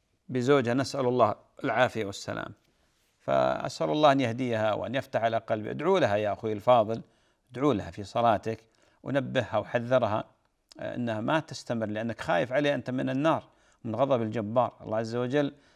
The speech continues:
ع-، عزيز حكيم وعدل سبحانه.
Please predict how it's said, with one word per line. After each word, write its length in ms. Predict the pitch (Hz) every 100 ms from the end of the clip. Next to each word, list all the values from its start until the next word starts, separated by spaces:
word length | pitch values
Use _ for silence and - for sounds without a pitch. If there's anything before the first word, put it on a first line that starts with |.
| _ -
ع-، 880 | 98 113 - 92 - - 85 90
عزيز 440 | 104 110 147 151 147 147 - _ _ _
حكيم 600 | - 120 - 160 160 107
وعدل 480 | 101 98 123 156 120
سبحانه. 540 | - 107 - 135 104